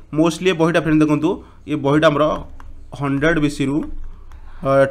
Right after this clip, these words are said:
ଟୁ ହଣ୍ଡ୍ରେଡ ଏଡି ଭିତରେ ଲେଖା ହେଇଛି। ଓକେ, ସେଇ ଟାଇମ୍ରେ ଇଣ୍ଡୋ ଗ୍ରୀକ୍ସମ୍ୟାନ୍ ଆସିଥିଲେ, ସେଇ ଟାଇମ୍ରେ ବହିଟା ଲେଖା ହେଇଛି। ନେକ୍ସଟ ଦେଖିବା। ଫ୍ରେଣ୍ଡ ଦେଖନ୍ତୁ, ଇଏ ଥିଲା ଆଜିର କ୍ଲାସ୍ର କିଛି ଇମ୍ପୋର୍ଟାଣ୍ଟ କୋଶ୍ଚିନ୍। ଆଶା କରୁଛି ଆପଣମାନଙ୍କୁ ସମସ୍ତଙ୍କୁ କୋଶ୍ଚିନ୍ ଗୁଡ଼ା ଭଲ ଲାଗିଥିବ। ଡେଫିନେଟଲି ଆପଣ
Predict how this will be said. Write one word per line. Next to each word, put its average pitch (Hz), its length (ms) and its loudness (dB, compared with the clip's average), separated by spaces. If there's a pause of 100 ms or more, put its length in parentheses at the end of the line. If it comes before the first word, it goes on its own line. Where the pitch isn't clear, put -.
ଟୁ 156 120 6
ହଣ୍ଡ୍ରେଡ 160 260 4
ଏଡି 135 180 0
ଭିତରେ 147 260 -2
ଲେଖା 135 200 -2
ହେଇଛି। 110 200 -8 (200)
ଓକେ, 156 200 -6
ସେଇ 143 160 -2
ଟାଇମ୍ରେ 151 240 2
ଇଣ୍ଡୋ 147 120 2
ଗ୍ରୀକ୍ସମ୍ୟାନ୍ 147 320 -2
ଆସିଥିଲେ, 165 340 -6 (260)
ସେଇ 135 160 -6
ଟାଇମ୍ରେ 139 220 -2
ବହିଟା 139 200 -2
ଲେଖା 123 200 -6
ହେଇଛି। 104 180 -10 (1000)
ନେକ୍ସଟ 127 240 -4
ଦେଖିବା। 131 240 -2 (540)
ଫ୍ରେଣ୍ଡ 175 180 0
ଦେଖନ୍ତୁ, 180 300 0
ଇଏ 160 260 0
ଥିଲା 175 300 0
ଆଜିର 151 260 2
କ୍ଲାସ୍ର 147 340 0 (220)
କିଛି 139 200 -4
ଇମ୍ପୋର୍ଟାଣ୍ଟ 135 360 -2
କୋଶ୍ଚିନ୍। 131 320 -6
ଆଶା 131 280 -4
କରୁଛି 127 200 -6
ଆପଣମାନଙ୍କୁ 127 340 -4
ସମସ୍ତଙ୍କୁ 127 460 -4
କୋଶ୍ଚିନ୍ 127 260 -4
ଗୁଡ଼ା 127 120 2
ଭଲ 120 240 -4
ଲାଗିଥିବ। 127 360 -6 (520)
ଡେଫିନେଟଲି 139 520 0
ଆପଣ 139 180 0